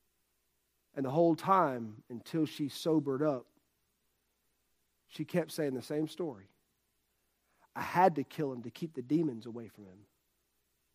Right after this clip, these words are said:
I had to kill him to keep the demons away."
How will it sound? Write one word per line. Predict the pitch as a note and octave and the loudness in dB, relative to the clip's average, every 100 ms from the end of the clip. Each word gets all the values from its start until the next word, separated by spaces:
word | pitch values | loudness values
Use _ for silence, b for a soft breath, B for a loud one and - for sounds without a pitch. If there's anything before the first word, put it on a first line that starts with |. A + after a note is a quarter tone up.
| _ _ _ _ _ _ _ _ - | _ _ _ _ _ _ _ _ -6
I | B2 | 4
had | E3 G3+ D#3 | 8 8 8
to | D3+ | 0
kill | F3 D3 | 0 -2
him | C3 | -2
to | B2 | -4
keep | E3+ C#3+ | -6 -4
the | |
demons | B2+ F3+ D#3+ B2 | 4 4 4 0
away." | B2 A#2+ | -8 -12